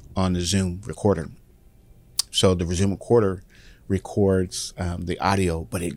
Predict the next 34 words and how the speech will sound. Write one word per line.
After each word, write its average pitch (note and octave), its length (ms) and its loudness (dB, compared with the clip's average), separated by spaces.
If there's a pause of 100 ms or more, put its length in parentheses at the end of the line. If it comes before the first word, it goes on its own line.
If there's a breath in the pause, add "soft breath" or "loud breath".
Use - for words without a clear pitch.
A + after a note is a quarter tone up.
it F#2 160 -2
was F2+ 220 -4 (320)
attached - 500 0 (120)
to F#2 260 2
the, E2+ 320 -2
uh, - 160 -6 (400)
the F2+ 80 -4
wireless F2 380 0
mic. F2 360 -6 (580 loud breath)
So - 180 -2
one B2 180 4
thing, C3 120 2
good A2 100 4
thing G#2+ 100 2
about F2+ 180 2
her G#2+ 140 0
is - 240 -2
her F#2+ 460 2 (120)
voice G2 380 2
is E2+ 100 -4
really D#2+ 200 -4
loud. E2 320 -4 (500 loud breath)
So - 300 0
the F2 100 0
microphone F#2 680 0
from F2 280 -2
the E2 100 -4
video F#2 560 2 (140)
recorder E2+ 580 -4 (300 soft breath)
was F2+ 160 -4
catching - 440 -6
it D#2+ 160 -6
all E2+ 240 -2
along. E2 360 -4